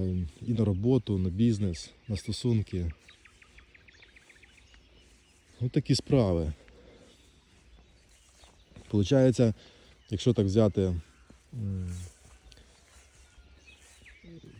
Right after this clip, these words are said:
побудувати такий образ, то, е, вирівнюючи свій от внутрішній стан через такі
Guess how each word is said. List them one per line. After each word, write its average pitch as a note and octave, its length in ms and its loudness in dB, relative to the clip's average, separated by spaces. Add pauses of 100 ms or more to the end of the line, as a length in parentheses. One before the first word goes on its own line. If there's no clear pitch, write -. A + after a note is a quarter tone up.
побудувати G#2+ 540 2
такий G#2+ 300 -2
образ, B2+ 540 -2 (2750)
то, G#2 460 4
е, F#2 80 -2 (840)
вирівнюючи A#2 720 4
свій A2+ 340 2
от G#2 140 0
внутрішній A2 480 0
стан F3+ 360 -2
через G2+ 360 -2
такі F#2+ 600 -2